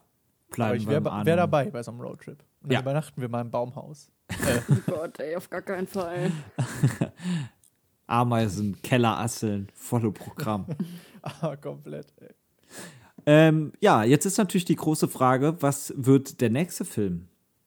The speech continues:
Speaker 3: Ja, also mein Vorschlag ist, weil du, Chris, hast gesagt, dass du es noch nie so richtig gesehen, komplett, High School Musical.
Speaker 1: Ja, das wär nach Wilde Kerle und Hannah Montana eigentlich der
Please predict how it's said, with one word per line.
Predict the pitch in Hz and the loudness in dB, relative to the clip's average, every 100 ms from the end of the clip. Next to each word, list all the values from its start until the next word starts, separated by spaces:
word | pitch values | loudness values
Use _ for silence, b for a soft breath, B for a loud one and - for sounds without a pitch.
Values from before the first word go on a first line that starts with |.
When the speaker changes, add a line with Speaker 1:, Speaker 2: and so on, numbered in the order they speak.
| _ _ _ _ _ b b b b | _ _ _ _ _ b b b b
Speaker 3:
Ja, | 226 226 | -2 0
also | - 190 185 | -2 -2 -2
mein | 190 185 | 0 -2
Vorschlag | 240 302 294 285 277 | -2 -4 -4 -4 -4
ist, | - - | -6 -6
weil | 240 226 | -4 -2
du, | 202 214 196 _ _ - | -4 -6 -10 _ _ -8
Chris, | 240 247 - - | -4 -4 -8 -8
hast | 208 220 | -8 -6
gesagt, | 220 220 | -4 -4
dass | 214 | -6
du | 214 | -6
es | 208 | -4
noch | 196 | 0
nie | 233 | 0
so | 202 | 0
richtig | 175 196 240 320 302 | -2 -2 -2 -8 -6
gesehen, | 311 320 339 359 370 370 _ - | -6 -4 -4 -2 -2 -6 _ -6
komplett, | 220 208 202 262 - - | -4 -2 -2 -2 -4 -6
High | 214 | -6
School | - 220 | 0 0
Musical. | 349 466 359 196 170 170 175 | 0 0 -4 -4 -4 -4 0
Speaker 1:
Ja, | 123 - - | 0 -2 -4
das | 127 123 - | 0 2 6
wär | 143 147 | 6 6
nach | 139 135 | 4 2
Wilde | 120 139 127 | 4 4 4
Kerle | - 131 156 147 | 2 2 2 2
und | 123 120 | 0 0
Hannah | 131 131 | 0 0
Montana | 120 110 139 139 127 | 0 0 -2 -2 -2
eigentlich | 110 127 127 131 117 | 0 -2 -2 -6 -6
der | - 110 107 | -2 0 -2